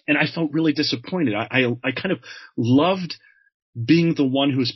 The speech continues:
putting the story together. I was like, I was getting hints, but all of a sudden, it's almost like the writer lost faith in him or herself and decided that that had to be a real story. And I was like, "Man, I, you know, there's all this potential here. I have to kind of follow it up." So, uh,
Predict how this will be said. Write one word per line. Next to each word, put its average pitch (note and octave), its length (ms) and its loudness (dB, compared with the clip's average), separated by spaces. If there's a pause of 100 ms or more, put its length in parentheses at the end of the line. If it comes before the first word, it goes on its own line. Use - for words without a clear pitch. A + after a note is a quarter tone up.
(100)
putting C#3+ 180 0
the A#2+ 80 0
story B2+ 340 0
together. E2 460 -4
I A2+ 40 0
was A#2 140 2
like, B2 120 0
I C3 40 2
was A#2+ 160 2
getting D#3+ 200 4
hints, E3 520 0
but C#3 200 2
all D3+ 100 2
of D3 80 0
a C#3+ 40 0
sudden, B2+ 440 0 (100)
it's - 120 -4
almost G3 200 -2
like G3 120 -4
the D3+ 80 2
writer C#3 340 2
lost B2 380 -2
faith B2+ 320 0
in B2+ 120 4
him C#3 160 0
or C#3 60 0
herself C#3 440 -2 (100)
and A#2 220 0
decided A#2 400 0
that A2+ 180 -2 (120)
that A2+ 220 -6
had A#2 160 -2
to A2 60 -8
be A#2+ 80 0
a G#2+ 40 2
real G#2+ 140 -2
story. G#2 320 -4 (400)
And C#3+ 100 -2
I D3 40 2
was C#3 120 -2
like, C3+ 200 -6
"Man, D#3 500 0
I, C3 120 0 (100)
you C#3 160 0
know, B2 140 -2 (360)
there's B2+ 400 0
all D3 160 -2
this D3+ 160 -2
potential B2+ 400 -4
here. A#2+ 220 -2
I A#2+ 80 -4
have B2 240 -6
to C3+ 80 -2
kind B2+ 200 -2
of A#2+ 140 -6
follow A#2 220 2
it A2+ 60 0
up." A2 160 0
So, C3 260 0 (440)
uh, B2 140 -4